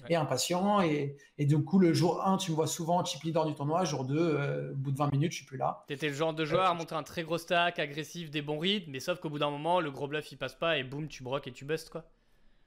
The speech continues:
Speaker 2: Bien, j'avais un edge, euh, pas imaginé.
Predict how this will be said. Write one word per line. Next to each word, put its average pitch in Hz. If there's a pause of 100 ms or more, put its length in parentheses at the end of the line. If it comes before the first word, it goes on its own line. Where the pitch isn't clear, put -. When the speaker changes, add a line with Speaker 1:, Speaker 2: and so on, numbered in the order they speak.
(140)
Speaker 2:
Bien, 226
j'avais 147
un 156
edge, 147
euh, 135 (720)
pas 165
imaginé. 151